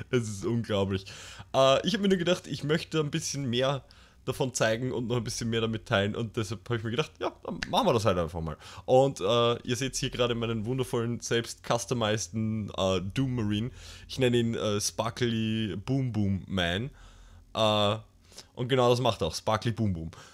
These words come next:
So. Wenn ich dann ein Spiel gefunden habe, in das wir endlich einsteigen können, dann werden wir auch beginnen. Äh, wir sehen uns gleich wieder. Oh Mann, man möchte es kaum glauben, aber es hat sich ein Spiel gefunden. Das ist ja der Wahnsinn.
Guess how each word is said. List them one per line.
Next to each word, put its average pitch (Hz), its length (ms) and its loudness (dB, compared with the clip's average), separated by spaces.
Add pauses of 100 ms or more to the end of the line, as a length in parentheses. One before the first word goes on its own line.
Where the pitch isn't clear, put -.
So. - 240 4 (960)
Wenn 147 220 6
ich 170 140 0
dann 165 160 4
ein 147 120 4
Spiel 180 280 -2
gefunden 156 420 0
habe, 123 240 4
in 120 80 0
das 120 100 -2
wir 127 120 0
endlich 117 280 0
einsteigen 104 400 2
können, 113 300 2
dann 107 380 0
werden 98 140 2
wir 98 80 4
auch 92 180 0
beginnen. 90 480 -2 (380)
Äh, 98 360 4
wir 104 100 0
sehen 104 140 2
uns 101 120 -2
gleich 98 200 -2
wieder. 80 180 -8 (1000)
Oh 147 180 0
Mann, 127 300 4
man 107 140 0
möchte 104 280 -2
es - 120 -4
kaum 101 200 -2
glauben, 90 340 2
aber 85 140 -2
es - 140 -4
hat 113 160 -2
sich - 180 -6
ein 107 100 -2
Spiel 127 320 -4
gefunden. 98 440 -4
Das 87 120 -6
ist 110 120 -2
ja 107 80 4
der 87 220 2
Wahnsinn. 90 580 0